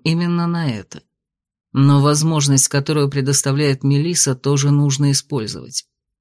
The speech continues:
Совместим приятное с полезным". "Приятное?" В который раз удивился Рагор.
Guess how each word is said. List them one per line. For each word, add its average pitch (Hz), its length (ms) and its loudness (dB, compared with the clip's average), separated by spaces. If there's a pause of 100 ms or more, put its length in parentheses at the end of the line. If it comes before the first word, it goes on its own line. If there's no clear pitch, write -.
(320)
Совместим 175 760 0
приятное 160 560 0
с - 80 0
полезным". 139 600 -4 (1080)
"Приятное?" 135 760 2 (640)
В - 120 -20
который 196 400 2
раз 185 240 2
удивился 165 480 0
Рагор. 135 320 -4